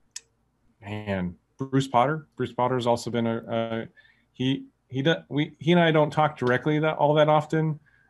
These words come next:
but just learning from him via tweets and via, via his rants at ShmooCon and stuff like that, um, has been, um,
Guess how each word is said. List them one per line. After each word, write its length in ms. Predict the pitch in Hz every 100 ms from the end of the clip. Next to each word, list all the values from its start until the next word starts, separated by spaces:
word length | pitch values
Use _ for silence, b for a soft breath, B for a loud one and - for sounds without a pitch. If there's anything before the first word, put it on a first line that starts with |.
| -
but 260 | 120 117
just 320 | 117 147 -
learning 520 | - 117 113 123 135 135
from 160 | 120
him 340 | 131 131 131 131
via 300 | - 120 113
tweets 500 | 104 - 147 147 143
and 100 | 120
via, 440 | 104 110 107 107 107 -
via 260 | 117 113
his 220 | 101 98
rants 560 | 98 113 117 117 117 -
at 280 | - 113 -
ShmooCon 600 | - 135 127 120 120 117
and 140 | 113
stuff 240 | 104 120 101
like 180 | 113 101
that, 360 | 110 110 - _ _ _ _
um, 600 | 113 110 107 104 95 92 - _ _ _ _ _ _
has 240 | - 120 104
been, 500 | 98 113 110 104 98 - _ _ _ _ _ -
um, 360 | 110 107 104 -